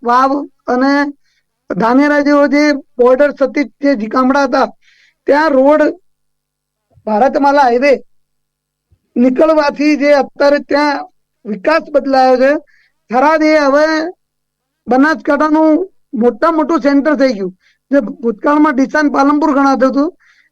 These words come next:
એની જગ્યાએ ભારતમાલા પ્રોજેક્ટ, નર્મદાનું પાણી અને ડેવલપમેન્ટ. તમે આજે જુઓ, નડાબેટનો પ્રોજેક્ટ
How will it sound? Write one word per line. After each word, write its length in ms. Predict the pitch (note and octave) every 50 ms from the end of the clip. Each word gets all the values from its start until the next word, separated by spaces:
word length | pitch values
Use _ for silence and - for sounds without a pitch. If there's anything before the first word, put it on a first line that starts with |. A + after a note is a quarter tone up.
| -
એની 220 | B3 B3+ C#4 D4 D4+
જગ્યાએ 260 | C#4 D4 D4+ D#4 D4
ભારતમાલા 600 | A3+ A3+ A3 A#3 C4+ C#4 C4 C#4 D4 D4 D4 D4
પ્રોજેક્ટ, 480 | C#4+ C#4+ C4+ C4 C4+ D4 D4 D4 A#3 - _ _ _ _ _ _ _ -
નર્મદાનું 640 | A#3 B3 C4 C4 C4+ D4 D4 D4+ D4+ D4 D4 D4
પાણી 500 | D4 C4+ B3+ C4 C4+ C#4+ D4 D4 D4 D4 D4 - _ _ _ _ _ -
અને 200 | C4+ C#4+ D4+ D4
ડેવલપમેન્ટ. 880 | C4 D4 C#4+ C#4 C4+ - _ _ _ - D4 D4+ D4+ C4 D4+ D4+ C#4 A#3
તમે 160 | D4 C#4+ D4
આજે 220 | C#4 C#4 C4+ D4
જુઓ, 360 | - D4 D4+ D#4 C#4 - - - _ _ _ _ _ -
નડાબેટનો 580 | A#3+ C4+ C#4 D4+ D4+ C#4 D4 C#4 D4 D4+ D4
પ્રોજેક્ટ 420 | - C4+ C4+ B3+ A#3+ C#4 B3+ F3+